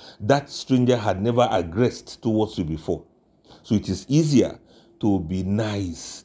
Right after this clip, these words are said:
to strangers. It is easier to show mercy to strangers. It's easier when somebody is asking for something from you and you just, like, give to the person out of mercy for the person. "MashaAllah, Assalamu alaikum, this is for you. It's just help."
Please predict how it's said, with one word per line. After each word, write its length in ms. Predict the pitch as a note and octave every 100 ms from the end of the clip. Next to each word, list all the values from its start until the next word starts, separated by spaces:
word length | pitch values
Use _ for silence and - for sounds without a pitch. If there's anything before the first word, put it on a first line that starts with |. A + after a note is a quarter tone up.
| -
to 100 | F#2+
strangers. 680 | - - G2+ G2+ G2+ G2+ - _ - -
It 140 | G2 G2
is 160 | - -
easier 460 | A#2+ A2 A#2 A2+
to 200 | A2+ G2+
show 240 | F2+ - A2
mercy 580 | G#2 G#2 G2+ - E2+ D#2 -
to 100 | E2+
strangers. 580 | - G#2 F#2+ E2+ E2+ - - -
It's 200 | G2+ -
easier 420 | C#3 B2 A#2+ C3 B2+
when 220 | B2+ B2
somebody 320 | B2 B2 A#2+
is 120 | F#2+ -
asking 360 | A#2+ - C3 A#2+
for 140 | G2
something 400 | - A#2 G#2+ A2+
from 260 | A#2 G2 F#2
you 260 | G#2 G2 - -
and 140 | F2 F2
you 60 |
just, 280 | E2+ A2+ -
like, 220 | F2+ D#2
give 180 | F2+ G2+
to 80 | F2+
the 120 | E2
person 440 | - G2 - F#2+ - - -
out 180 | F#3 C#3+
of 80 | A2
mercy 340 | A2 B2 B2
for 160 | A2 F#2
the 60 |
person. 380 | - G#2+ G#2 G#2 - -
"MashaAllah, 760 | F3+ E3+ D#3+ C3 A#2 A#2+ A2+ F#2+
Assalamu 440 | - B2+ D3+ C#3+
alaikum, 400 | C#3 C3+ C3 F2
this 200 | A#2 D3
is 100 | A#2
for 200 | - A#2
you. 280 | B2+ A2+ D#2+
It's 200 | G#2+ A2+
just 320 | - D3 D3 -
help." 320 | C#3+ F#2